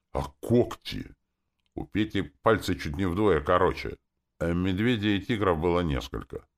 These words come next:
Ещё имелись леопард и много всякого зверья помельче. Но тоже в большинстве своём опасного.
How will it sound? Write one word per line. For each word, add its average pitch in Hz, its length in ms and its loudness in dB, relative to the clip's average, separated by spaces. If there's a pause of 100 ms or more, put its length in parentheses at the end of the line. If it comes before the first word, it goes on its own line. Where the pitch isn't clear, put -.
(180)
Ещё 98 360 -2
имелись 87 420 0
леопард 87 540 2 (120)
и 101 100 0
много 131 380 2
всякого 95 500 2
зверья 71 400 0
помельче. - 640 -8 (760)
Но 76 240 -2
тоже 95 320 2
в 87 60 -2
большинстве 87 500 0
своём 73 420 0
опасного. 60 640 -4